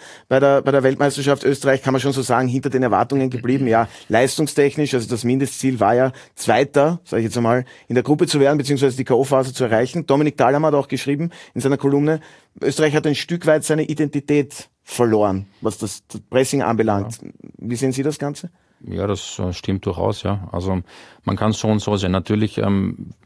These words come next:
Speaker 2: sagen wir jetzt, die Leistungen waren nicht das, was wir uns vielleicht erwartet haben, ja. Fakt ist, wir haben Jordanien geschlagen, was alle sich erhofft haben und erwartet haben. Argentinien haben wir verloren,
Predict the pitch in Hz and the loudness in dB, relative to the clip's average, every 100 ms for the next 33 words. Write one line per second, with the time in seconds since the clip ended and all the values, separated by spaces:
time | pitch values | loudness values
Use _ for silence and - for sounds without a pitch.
0 | _ - - 95 98 98 101 - 92 92 | _ -18 -4 -2 0 0 -2 0 0 0
1 | 98 - 101 95 95 95 - 90 95 101 | -2 -2 0 0 0 -2 0 -2 0 -4
2 | 92 98 - 90 90 87 101 - 90 - | -2 -2 -2 -4 -2 -2 -2 -2 -10 -18
3 | _ - 82 82 87 104 - - - _ | _ -6 -4 -4 -6 -8 -14 -20 -20 _
4 | - 90 - 107 98 - 98 92 92 87 | -4 -4 -2 -4 -4 -8 -4 -2 -2 0
5 | 92 117 117 - 104 113 113 _ - 92 | 2 2 0 0 0 0 -6 _ -2 0
6 | 92 95 92 92 87 98 - 101 92 92 | 2 0 -2 -2 -2 -2 -2 -2 0 -2
7 | 95 - 95 98 98 _ - 92 95 107 | -2 -4 -4 -6 -6 _ -4 -2 0 0
8 | 98 98 92 95 92 104 110 | 0 0 0 0 0 0 -2